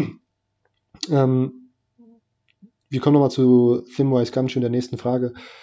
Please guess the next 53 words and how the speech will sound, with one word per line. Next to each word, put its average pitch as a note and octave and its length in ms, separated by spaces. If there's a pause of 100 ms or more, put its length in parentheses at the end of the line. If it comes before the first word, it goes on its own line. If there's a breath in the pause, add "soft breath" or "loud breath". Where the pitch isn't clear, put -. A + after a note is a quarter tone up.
(160 loud breath)
Äh, B2+ 60
auf, A#2+ 640
auf B2 140
Twitter D3 300
fragt C3 280
er, B2 320
"Wie D3 160
erklärt C3+ 460
man, B2+ 220
dass B2 160
Texas C3 280
von B2+ 140
Platz - 240
sieben D#3 240
in C3+ 60
die B2+ 80
Playoffs C3 340
springt B2+ 240
und A#2+ 80
F B2 140
S B2 160
U C3 40
dafür B2 300
raus, B2 360 (340 soft breath)
nur C3 180
weil B2 180
Texas C3+ 440
Bama C3 240
geschlagen A#2+ 420
hat A2+ 140
und A#2+ 60
man A#2+ 140
Texas C3 360
deswegen B2 340
über A#2+ 140
Bama A#2+ 260
ranken C3+ 320
muss? F3+ 320 (460)
Aber B2+ 120
dafür C3+ 220
kann C3+ 140
F C3 100
S B2+ 160
U D3 80
ja C#3+ 100
nichts B2+ 300
und B2+ 80
die A#2+ 100
hätten B2 200
ja A#2+ 100
auch A#2 80
nicht A#2+ 160
mehr, A2+ 240